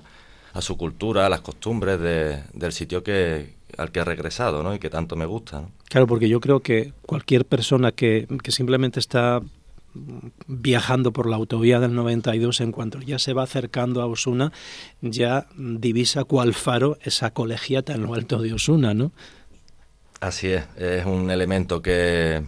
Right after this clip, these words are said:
Speaker 1: que culmina, ¿no? el cerro de la localidad.
Speaker 2: Ujú.
Speaker 1: Y me llamó la atención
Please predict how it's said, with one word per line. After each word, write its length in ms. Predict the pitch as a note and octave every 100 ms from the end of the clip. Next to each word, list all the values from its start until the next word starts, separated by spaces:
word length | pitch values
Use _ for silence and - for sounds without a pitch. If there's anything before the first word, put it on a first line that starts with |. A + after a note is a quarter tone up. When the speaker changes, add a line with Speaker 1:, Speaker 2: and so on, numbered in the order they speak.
| -
Speaker 1:
que 100 | F#2
culmina, 560 | E2+ E2 D#2+ G2+ G#2 F2+
¿no? 160 | F#2+ G#2+
el 80 |
cerro 300 | - F2+ F#2
de 60 | F2+
la 100 | F2
localidad. 500 | E2 F2 E2+ G2+ A#2 -
Speaker 2:
Ujú. 300 | A#2 G#2 C#3+ - _ -
Speaker 1:
Y 880 | G2+ F#2+ F#2+ F#2 F#2 F2+ F2 F2 E2+
me 140 | F#2
llamó 280 | F2+ F#2+ G#2+
la 100 | A2+
atención 680 | A2+ A2+ A2+ A#2+ A#2+ C#3